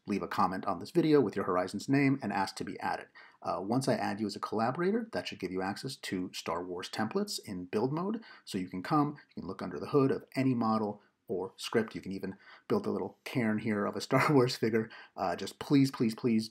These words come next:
don't make any changes to the assets or scripts. That's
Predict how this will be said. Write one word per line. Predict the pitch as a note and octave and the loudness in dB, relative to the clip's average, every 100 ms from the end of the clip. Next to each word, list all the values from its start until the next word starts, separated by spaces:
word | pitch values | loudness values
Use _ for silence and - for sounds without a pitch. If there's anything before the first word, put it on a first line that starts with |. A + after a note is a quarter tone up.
| - | 0
don't | A#2+ | 2
make | A2+ G#2+ | 2 0
any | G#2+ | -2
changes | G#2 A#2 A2 A2+ A#2+ - | -2 0 0 0 -2 -6
to | - - G2 F#2+ G2 | -10 -4 -4 -4 -6
the | G2 F#2 | -8 -6
assets | A#2 A2 G#2+ - | -2 -2 -2 -6
or | - | -8
scripts. | - - F3+ - - _ | -6 -2 -2 -2 -10 _
That's | - - - | -4 -4 -4